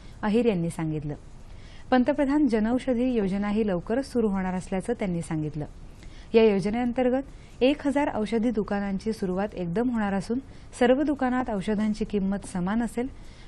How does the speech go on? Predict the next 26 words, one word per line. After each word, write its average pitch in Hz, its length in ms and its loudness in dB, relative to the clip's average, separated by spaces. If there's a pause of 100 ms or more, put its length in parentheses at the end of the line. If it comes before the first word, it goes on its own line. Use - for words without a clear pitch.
बेरोजगार 262 480 8
बीफार्म 233 460 2
युवकांना 202 540 0 (340)
या 226 80 6
योजनेअंतर्गत 240 800 2
रोजगार 196 440 2
मिळेल, 240 360 0
असंही 202 340 -2
अहिर 170 300 0
म्हणाले. 151 380 -2 (2500)
शेतकऱ्यांनी 320 500 4
कोणत्याही 262 440 2
परिस्थितीत 262 580 2
आत्महत्येचा 240 640 -2
मार्ग 208 300 0
स्वीकारू 190 460 -2
नये, 190 260 -2 (240)
असं 202 200 -2
आवाहन 180 400 0 (100)
शेतकरी 254 420 0
संघटनेचे 226 640 0
नेते 196 300 -2
वामनराव 190 480 -2
चटप 208 440 -4
यांनी 170 200 -2
काल 160 240 -4